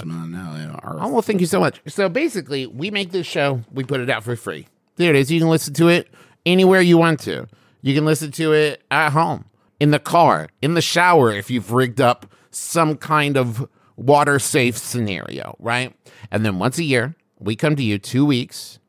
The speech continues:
Speaker 2: and say, "Hey, maybe think about becoming a supporter." Uh, and that helps us. At this point, this is all of our full-time jobs. We have multiple shows on the network. Uh, and we've been able to do that because over the years, people have shown us support during the Max Fun Drive.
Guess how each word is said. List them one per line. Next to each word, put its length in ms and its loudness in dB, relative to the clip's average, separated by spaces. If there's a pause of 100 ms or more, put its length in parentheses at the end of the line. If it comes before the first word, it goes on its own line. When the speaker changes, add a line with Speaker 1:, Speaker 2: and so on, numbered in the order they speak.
(260)
Speaker 2:
and 140 -4
say, 520 0
"Hey, 260 2 (320)
maybe 300 0
think 220 -2
about 280 -2
becoming 320 -8
a 40 -8
supporter." 520 -6 (360)
Uh, 420 -4
and 160 -6
that 180 -4
helps 320 -2
us. 320 2
At 160 -8
this 160 -4
point, 320 -6 (160)
this 220 -6
is 140 -6
all 220 2
of 120 0
our 80 2
full-time 420 -2
jobs. 340 -2
We 80 -8
have 160 -10
multiple 360 -6
shows 280 -4
on 80 -4
the 60 -4
network. 480 -6 (480)
Uh, 240 -4
and 140 -10
we've 120 -6
been 120 -6
able 160 -10
to 80 -12
do 240 -8
that 280 -2
because 280 -6
over 160 -6
the 80 -2
years, 240 0
people 320 -6
have 100 -6
shown 240 -6
us 140 -8
support 560 -6
during 220 -8
the 60 -12
Max 220 -16
Fun 180 -16
Drive. 360 -20